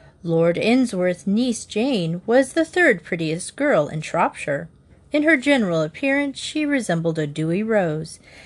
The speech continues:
and it might have been thought that Lord Emsworth, who yielded to none in his appreciation of roses,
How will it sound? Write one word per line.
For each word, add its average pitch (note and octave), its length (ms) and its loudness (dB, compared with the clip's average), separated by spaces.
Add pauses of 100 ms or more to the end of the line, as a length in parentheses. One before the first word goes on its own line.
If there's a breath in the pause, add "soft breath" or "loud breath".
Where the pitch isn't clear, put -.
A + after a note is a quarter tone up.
(160 loud breath)
and C#4+ 80 4
it C#4 140 4
might D4 280 4
have G#3 260 -2
been E3 180 -2
thought - 440 -4
that - 200 -4
Lord F3 400 -2
Emsworth, F3+ 840 -4 (320 soft breath)
who B3+ 220 2
yielded F3 600 0
to - 100 -6
none F3+ 460 2
in G#3 160 0
his A#3 160 2
appreciation E3 760 -4
of D3+ 120 -8
roses, F3+ 600 0